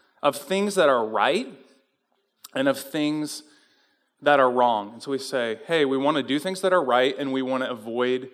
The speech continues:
things that are wrong." But I think this text is gonna challenge us to think about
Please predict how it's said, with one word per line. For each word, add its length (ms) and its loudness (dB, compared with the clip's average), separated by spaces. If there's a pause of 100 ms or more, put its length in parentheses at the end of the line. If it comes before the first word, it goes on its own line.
(440)
things 420 -4
that 100 -2
are 100 0
wrong." 480 -4 (600)
But 80 4
I 80 8
think 240 0
this 400 0
text 680 4
is 200 -10
gonna 180 -4
challenge 480 0
us 240 -2
to 160 -10
think 460 -12
about 440 -2